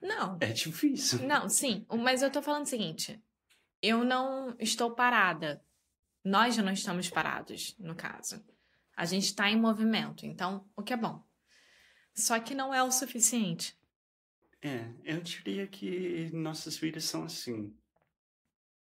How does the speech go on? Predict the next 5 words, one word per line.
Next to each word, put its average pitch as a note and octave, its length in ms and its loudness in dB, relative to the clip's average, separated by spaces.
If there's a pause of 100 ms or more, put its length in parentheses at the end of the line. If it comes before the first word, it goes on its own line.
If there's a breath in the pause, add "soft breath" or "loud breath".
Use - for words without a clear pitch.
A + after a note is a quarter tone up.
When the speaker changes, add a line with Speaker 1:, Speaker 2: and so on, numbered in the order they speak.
Speaker 2:
Ficamos C3 920 -6 (100)
mais E3 260 -2
ou C#3 80 -2
menos C#3 460 -8 (280)
sedentários. A#2 1200 -4